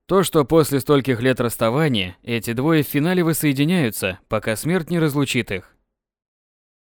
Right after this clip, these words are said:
Королевство Хрустального Черепа, на мой взгляд, несколько мрачнее предыдущих фильмов об Инди и не настолько беззаботный по атмосфере. А лучшее в нём — актёры, играющие от души, а не просто отрабатывающие солидный гонорар.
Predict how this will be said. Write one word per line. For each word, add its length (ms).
Королевство 560
Хрустального 600
Черепа, 540
на 160
мой 200
взгляд, 520
несколько 480
мрачнее 440
предыдущих 520
фильмов 420
об 160
Инди 360
и 160
не 120
настолько 480
беззаботный 640
по 140
атмосфере. 640
А 160
лучшее 420
в 60
нём — 300
актёры, 640
играющие 600
от 220
души, 400
а 100
не 120
просто 380
отрабатывающие 800
солидный 420
гонорар. 460